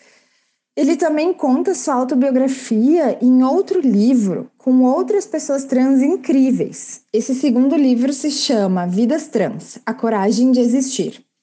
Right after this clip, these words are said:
Esse livro é incrível. É, são histórias autobiográficas que me lembram muito a narrativa do livro Somos Todos Adultos Aqui. É uma leitura fluida, gostosa e riquíssima.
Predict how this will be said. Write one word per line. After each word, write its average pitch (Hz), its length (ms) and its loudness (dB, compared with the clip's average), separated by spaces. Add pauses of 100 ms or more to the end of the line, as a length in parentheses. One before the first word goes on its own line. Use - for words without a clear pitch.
(420)
Esse 262 240 0
livro 254 260 4
é 320 60 0
incrível. 196 720 -2 (520)
É, 202 260 -2
são 262 220 0
histórias 269 500 0
autobiográficas 254 1000 -2
que 254 140 -2
me 240 100 4
lembram 247 380 2
muito 254 360 2
a 349 40 -2
narrativa 262 560 -2
do 226 100 0
livro 214 400 0
Somos 226 380 -2
Todos 220 340 -2
Adultos 208 540 0
Aqui. - 360 -6 (320)
É 214 120 -4
uma 226 160 0
leitura 269 420 0
fluida, 247 800 0
gostosa 233 800 -2
e 254 60 4
riquíssima. 208 760 -4